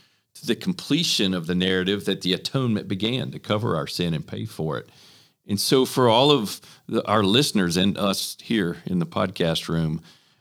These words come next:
uh, trying to fight sin well and surrender those things to Jesus, the resurrection power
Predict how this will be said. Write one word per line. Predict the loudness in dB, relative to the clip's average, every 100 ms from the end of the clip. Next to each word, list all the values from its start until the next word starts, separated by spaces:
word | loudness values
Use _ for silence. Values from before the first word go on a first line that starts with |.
| _
uh, | -2 -2 -6
trying | -6 0 0
to |
fight | 0 2 2 2
sin | 0 2 4 6
well | 4 2 0 -4 -14 -20 _ _ -4
and | -2
surrender | 0 0 2 4 6 6 4
those | 4 2
things | 2 2 2 0
to | -6
Jesus, | -4 -2 -2 -2 -2 -2 -4 -8 -20 _ _ _ -2
the | 2
resurrection | 4 6 6 4 4 2 0
power | 0 0 2 4 4 2 0